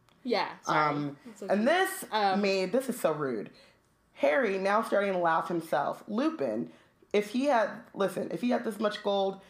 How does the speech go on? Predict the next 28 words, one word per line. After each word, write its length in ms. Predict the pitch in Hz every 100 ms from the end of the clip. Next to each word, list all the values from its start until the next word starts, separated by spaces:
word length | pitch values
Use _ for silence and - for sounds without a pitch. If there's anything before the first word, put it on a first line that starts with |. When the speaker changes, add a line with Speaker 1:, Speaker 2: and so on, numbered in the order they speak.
| _
Speaker 2:
he'd 160 | - 208
be 60 |
able 100 | 196
to 40 | 170
buy 240 | 156 165
himself 380 | 185 170 170 156
some 120 | 160 151
new 140 | 156
robes. 600 | 151 139 107 - - - - - -
Y'all 180 | 202
are 100 | 185
rude. 340 | 151 135 78 - - _ _ _ _
Maybe 260 | 190 202 214
Lupin 240 | 220 220
don't 180 | 208 202
care 180 | 220 247
about, 460 | 233 - - - -
um, 580 | 175 165 160 160 - - - _ _ _ _ _ _ _ -
appearances 600 | - 208 180 175 165 151
like 180 | 156
Speaker 1:
Material 420 | 220 151 151 - 175
Speaker 2:
that. 80 |
Material 300 | 165 180 160 151
Speaker 1:
things. 260 | 151 147
Speaker 2:
things 20 |
like 140 | 147 143
that. 340 | - 82 -
Speaker 1:
<laughs> 380 | 226 262 277 311